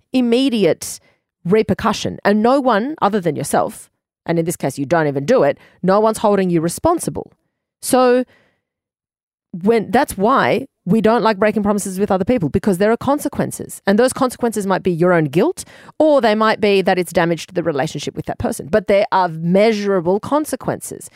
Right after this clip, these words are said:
So with you, you're like, "Oh, there's no consequences, I can fucking do it." But there are consequences.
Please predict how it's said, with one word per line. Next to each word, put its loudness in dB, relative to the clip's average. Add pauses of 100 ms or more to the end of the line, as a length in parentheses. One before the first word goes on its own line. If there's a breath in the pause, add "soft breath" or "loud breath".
(280 soft breath)
So 2 (320 soft breath)
with -2
you, 0
you're 0
like, 2
"Oh, 4
there's 2
no 4
consequences, 0
I 2
can -6
fucking -4
do 2
it." -2
But 2
there 2
are 4
consequences. -4